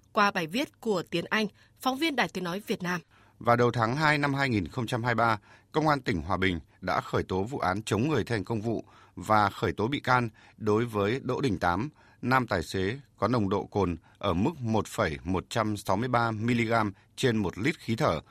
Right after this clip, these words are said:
Speaker 2: Khi bị tổ cảnh sát yêu cầu dừng xe kiểm tra nồng độ cồn, Tám đã không chấp hành mà còn lao thẳng vào người Trung úy Ngô Văn Thịnh và Thượng úy Bùi Văn Thái. Hai đồng chí cảnh sát kịp né tránh để không xảy ra tai nạn nghiêm trọng.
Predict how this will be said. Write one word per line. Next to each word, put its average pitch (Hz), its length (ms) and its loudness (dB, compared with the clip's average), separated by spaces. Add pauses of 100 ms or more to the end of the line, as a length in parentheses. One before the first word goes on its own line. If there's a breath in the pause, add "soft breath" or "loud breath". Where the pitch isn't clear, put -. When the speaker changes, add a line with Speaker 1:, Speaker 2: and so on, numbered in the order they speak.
(360 loud breath)
Speaker 2:
Khi 160 180 0
bị 143 140 2
tổ 110 180 0
cảnh 85 180 -4
sát 151 200 0
yêu 135 140 0
cầu 107 220 2
dừng 90 200 0
xe 120 240 2
kiểm 90 260 -2
tra 117 160 0
nồng 98 160 -2
độ 95 120 -4
cồn, 85 280 0 (420 loud breath)
Tám 101 240 4
đã 110 220 2
không 113 240 -4
chấp 139 140 -2
hành 85 180 0 (480 soft breath)
mà 110 200 2
còn 117 220 2
lao 143 120 2
thẳng 90 220 0
vào 87 120 0
người 98 220 2
Trung 123 220 0
úy 110 200 2
Ngô 139 180 -2
Văn 135 140 2
Thịnh 135 200 0 (140)
và 92 240 2
Thượng 113 220 -4
úy 98 260 -2
Bùi 113 220 0
Văn 107 160 0
Thái. 101 340 0 (380 soft breath)
Hai 143 200 4
đồng 107 160 4
chí 107 280 -2
cảnh 95 140 -2
sát - 420 -2
kịp 127 180 2
né 95 140 2
tránh 110 300 -2 (280)
để 90 220 0
không 120 240 -4
xảy 98 180 -2
ra 90 140 0
tai 107 160 -2
nạn 101 160 -4
nghiêm 101 160 -2
trọng. 104 200 0